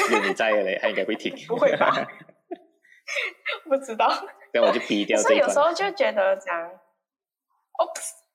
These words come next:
Speaker 2: <laughs> 没有，我是觉得有时候就，呃，怎么讲欸？就，也不应该讲。<laughs>
Speaker 1: 讲，我，等下我注意听，
Speaker 2: 就因为有时候我，
Speaker 1: 我可以卡掉。
Speaker 2: 我自己呀。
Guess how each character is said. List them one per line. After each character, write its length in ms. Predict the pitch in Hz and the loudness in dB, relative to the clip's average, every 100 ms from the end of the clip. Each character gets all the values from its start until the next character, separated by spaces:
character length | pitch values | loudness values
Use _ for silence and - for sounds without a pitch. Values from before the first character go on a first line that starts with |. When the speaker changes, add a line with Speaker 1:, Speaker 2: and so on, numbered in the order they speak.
| - - 508 - - _ 605 622 508 - 381 | -4 -2 -2 -4 -14 _ 0 0 0 -4 -2
Speaker 2:
<laughs> 680 | 320 381 285 - - - - | 0 0 -2 0 -2 -2 -2
没 60 | - | 0
有， 80 | 214 - - - _ | 0 -2 -16 -20 _
我 80 | 254 | -4
是 100 | 320 - | -4 0
觉 80 | |
得 400 | 240 226 214 - - | 2 4 0 -4 -8
有 140 | 226 | -6
时 140 | 226 | -2
候 280 | 262 302 330 | 0 2 2
就， 140 | 320 311 311 311 311 _ _ _ - - - - | 0 2 2 2 -4 _ _ _ -14 -14 -10 -2
呃， 400 | 202 190 180 196 - _ _ _ | 0 2 -2 -6 -14 _ _ _
怎 80 | 196 | -4
么 120 | 202 | -2
讲 120 | 170 175 | -2 -2
欸？ 240 | 202 208 _ - - - - _ _ _ _ | -4 -10 _ -20 -20 -20 -20 _ _ _ _
就， 680 | 311 311 311 311 311 294 - - - _ _ _ _ _ - - _ _ _ - _ _ _ - - - _ _ - | 0 4 6 6 6 4 2 -6 -20 _ _ _ _ _ -20 -20 _ _ _ -20 _ _ _ -12 -12 -12 _ _ -12
也 80 | 233 | -4
不 120 | 240 | -2
应 80 | 233 | 0
该 160 | 208 | -2
讲。 180 | 226 320 | 0 -2
<laughs> 1500 | - - 415 415 427 - - 339 339 - - 622 - 571 - | 0 0 0 2 0 -2 -2 -2 -2 -8 -4 -4 -2 -8 -4
Speaker 1:
讲， 200 | - 98 | -6 -2
我， 100 | 107 | 0
等 140 | 127 | 2
下 80 | 143 | 2
我 80 | 131 | 0
注 160 | 135 | 0
意 60 | 135 | 2
听， 100 | 349 | 4
Speaker 2:
就 60 | 440 | 4
因 60 | |
为 160 | 466 359 | 4 4
有 60 | |
时 120 | - 277 | 2 2
候 60 | |
我， 100 | 269 | 4
Speaker 1:
我 40 | 226 | 4
可 40 | |
以 40 | - | 4
卡 120 | 226 | 2
掉。 20 | |
Speaker 2:
我 60 | 220 | 0
自 120 | 196 | -2
己 280 | 196 208 196 | -4 -10 -6
呀。 180 | 180 | -4